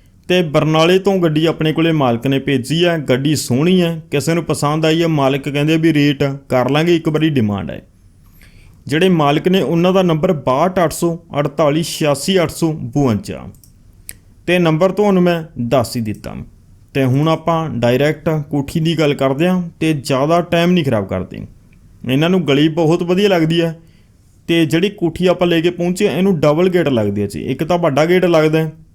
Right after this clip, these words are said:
ਉਹਦੇ ਵਿੱਚ ਤਾਂ ਗੱਡੀ ਗੁੱਡੀ ਖੜਾਉਣ ਵਾਸਤੇ ਆ ਉਹ ਤਾਂ, ਤੇ ਇੱਕ ਆਪਾਂ ਨੂੰ ਛੋਟਾ ਗੇਟ ਮਿਲੂਗਾ। ਗਲੀ ਵਧੀਆ ਲੱਗਦੀ ਆ, ਤੇ ਕਿਚਨ ਵਗੈਰਾ ਵਧੀਆ ਬਣਿਆ ਹੋਇਆ ਹੈ। ਬਾਕੀ ਰੇਟ ਬਾਰਾਂ ਲੱਖ ਰੁਪਈਆ ਤੇ ਤਿੰਨ ਬਿਸਵੇ ਜਗ੍ਹਾ ਹੈਗੀ।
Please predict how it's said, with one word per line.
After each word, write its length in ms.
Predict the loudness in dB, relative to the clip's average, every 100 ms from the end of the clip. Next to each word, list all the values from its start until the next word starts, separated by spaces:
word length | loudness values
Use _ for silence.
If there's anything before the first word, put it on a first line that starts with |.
| -4
ਉਹਦੇ 220 | 2 4
ਵਿੱਚ 200 | 2 2
ਤਾਂ 200 | 0 0
ਗੱਡੀ 260 | 0 0 2
ਗੁੱਡੀ 420 | 2 2 0 -4 -4
ਖੜਾਉਣ 260 | -2 0
ਵਾਸਤੇ 380 | 0 0 0 0
ਆ 40 |
ਉਹ 60 | 0
ਤਾਂ, 220 | -2 -4 -6 -16 -20 -4
ਤੇ 100 | 0
ਇੱਕ 140 | 0 0
ਆਪਾਂ 200 | 0 0
ਨੂੰ 100 | 0
ਛੋਟਾ 320 | 0 0 0
ਗੇਟ 220 | 0 -2
ਮਿਲੂਗਾ। 360 | -2 -4 -6 -10 -14 -18 -20 -6 -2 0
ਗਲੀ 180 | 0 0
ਵਧੀਆ 280 | 0 2
ਲੱਗਦੀ 340 | 2 2 2 0
ਆ, 100 | -2 -4 -10 -20 _ -4
ਤੇ 140 | -2
ਕਿਚਨ 360 | -2 -2 0 0
ਵਗੈਰਾ 280 | 2 2 0
ਵਧੀਆ 280 | 0 0 0
ਬਣਿਆ 220 | 0 0
ਹੋਇਆ 200 | 0 0
ਹੈ। 80 | -4 -14 _ _ -2
ਬਾਕੀ 360 | -2 2 4
ਰੇਟ 260 | 4 4 2
ਬਾਰਾਂ 320 | 0 0 2
ਲੱਖ 180 | 0 0
ਰੁਪਈਆ 440 | -2 0 0 0 -4 -16 _ _ _ _ 0
ਤੇ 120 | 0
ਤਿੰਨ 420 | 0 0 2 4 4
ਬਿਸਵੇ 380 | 2 2 2 4
ਜਗ੍ਹਾ 300 | 2 0 -2
ਹੈਗੀ। 260 | -6 -8